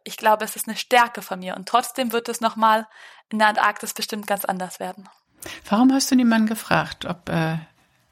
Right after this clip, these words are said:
Speaker 2: ob ihr das nicht zu zweit machen wollt?
Speaker 1: Ich glaub, einmal würde ich sagen, es gibt nicht so viele Leute, die spontan Ja sagen, wenn man sagt, „Möchtest du mit mir zum Südpol gehen?“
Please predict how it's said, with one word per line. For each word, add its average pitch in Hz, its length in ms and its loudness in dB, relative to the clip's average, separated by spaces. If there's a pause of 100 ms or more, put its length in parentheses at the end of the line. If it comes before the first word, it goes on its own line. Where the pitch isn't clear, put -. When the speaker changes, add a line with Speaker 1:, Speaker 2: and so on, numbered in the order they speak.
(540)
Speaker 2:
ob - 140 -4
ihr 165 60 2
das 165 120 -2
nicht 160 160 0
zu 180 80 0
zweit 151 280 4
machen 151 260 -2
wollt? 151 260 -4 (840)
Speaker 1:
Ich - 160 -8
glaub, 240 260 6 (380)
einmal 254 420 4
würde 247 140 -4
ich 233 80 -8
sagen, 220 280 2
es - 140 -12
gibt - 240 -6
nicht - 160 -8
so 277 180 2
viele - 220 -4
Leute, 277 340 2
die 240 100 -6
spontan 233 500 0
Ja 226 200 4
sagen, 233 260 0
wenn 220 60 -8
man 214 140 -2
sagt, 214 280 -2
„Möchtest 220 280 -10
du 220 60 -14
mit 214 100 -8
mir 208 140 -10
zum 214 160 -8
Südpol 247 380 -4
gehen?“ 294 220 0